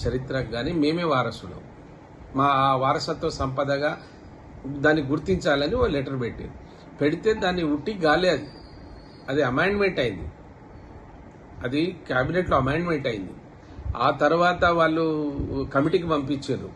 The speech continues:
అక్కడ ఆర్టికల్ టూ ద్వారా దాన్ని సరిచేసారు. అన్నీ చేసిన తర్వాత బంజారా వాళ్ళను ఒకరిని పేరు ప్రపోజ్ చేయమని ఈ లెటర్ పంపించారు. మహా-, ఆ రోజున ఉన్నటువంటి మహాంతకి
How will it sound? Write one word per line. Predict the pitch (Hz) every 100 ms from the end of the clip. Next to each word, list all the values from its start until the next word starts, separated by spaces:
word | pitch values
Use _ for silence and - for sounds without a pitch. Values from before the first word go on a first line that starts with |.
| - - - - - - - - - - - - - - 117
అక్కడ | - 165 180 180 170 151 139 - - - - - - 123
ఆర్టికల్ | 147 170 160 170 139
టూ | 160 180
ద్వారా | 175 170 165
దాన్ని | 160 160 156
సరిచేసారు. | 143 131 135 170 139 - 98 104 - - - -
అన్నీ | 143 202 208
చేసిన | 175 147 165
తర్వాత | 131 135 135 139 214 208
బంజారా | 135 151 160 156 143
వాళ్ళను | 139 127 135 135 170 190
ఒకరిని | 135 147 135 143 190 - -
పేరు | 143 151 165 - -
ప్రపోజ్ | 135 143 170 139
చేయమని | 139 131 135 208 175 127
ఈ |
లెటర్ | 120 117 147 143
పంపించారు. | 117 - - 107 - - - - - - - - - - - - - - -
మహా-, | 131 147 143
ఆ |
రోజున | 160 170 170
ఉన్నటువంటి | 165 156 147 151 139
మహాంతకి | 143 127 135 147 139 135 131